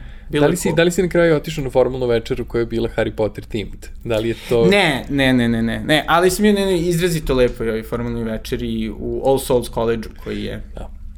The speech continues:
Speaker 1: prilično onako selektivan, pošto uzima samo kao najbolje, i, ovaj, koja je onako bila fascinantna sa svim tim prelepim, ovaj, svećama i, ne znam, divnim, ovaj, srebrnim escajgom i tim pravilom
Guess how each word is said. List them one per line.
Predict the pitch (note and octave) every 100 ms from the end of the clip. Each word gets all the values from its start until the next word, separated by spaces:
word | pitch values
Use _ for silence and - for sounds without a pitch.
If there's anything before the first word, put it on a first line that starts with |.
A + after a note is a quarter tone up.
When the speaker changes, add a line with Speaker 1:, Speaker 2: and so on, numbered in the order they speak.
| - - - - - -
Speaker 1:
prilično | C3 B2 B2 -
onako | G#2+ G#2+ -
selektivan, | - D#3 D3 C#3 - G#2+ G#2
pošto | A2+ - A#2 G#2 G#2
uzima | C#3+ B2 A#2
samo | A2+ G#2+
kao | G#2
najbolje, | A2+ B2+ C3+ D#3 E3+ E3 D#3 - - - - - - - -
i, | C3+ B2+
ovaj, | A#2 A2+ A2 A2+
koja | - A#2
je |
onako | G#2+ - -
bila | G#2+
fascinantna | - B2 - A#2+ A2 G#2+ G#2+
sa | G#2
svim | - A2
tim | - A2
prelepim, | - B2+ B2 G#2+ - G#2
ovaj, | G#2 G#2 - G#2+ A2+ - - - -
svećama | - - A#2 - - A#2 G#2+ A2 G#2+ G#2 G#2 F#2+
i, | G2 G#2
ne | G#2 G2+
znam, | G#2+ A2
divnim, | G#2+ A2+ G#2+ G#2 G#2+ G#2 -
ovaj, | A2 G#2+
srebrnim | A2 - B2+ B2 B2+ A#2+ A2 G#2 G#2 - - - - - -
escajgom | B2+ B2 - B2 A#2 G#2+ G#2+ G#2+ G#2+ G#2 G#2
i | G2+ - C2 - -
tim | C#3+ C3
pravilom | B2+ A2+ G#2+ G2+